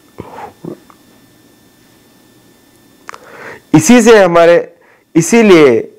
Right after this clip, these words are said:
इसी से ये गाय हम लोगों के ऊपर स्थान में निवास करती हैं। शक्र, तुम्हारे प्रश्न के अनुसार मैंने ये बात बताई है। देवता इंद्र को बोल रहे हैं ब्रह्मा,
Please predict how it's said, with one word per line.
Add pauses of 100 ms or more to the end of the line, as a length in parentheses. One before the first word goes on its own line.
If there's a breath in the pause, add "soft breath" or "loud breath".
इसी
से
ये
गाय (480 soft breath)
हम
लोगों
के
ऊपर
स्थान
में
निवास
करती
हैं। (760 loud breath)
शक्र, (460 soft breath)
तुम्हारे
प्रश्न
के
अनुसार
मैंने
ये
बात
बताई
है। (180)
देवता (340)
इंद्र
को
बोल
रहे
हैं
ब्रह्मा,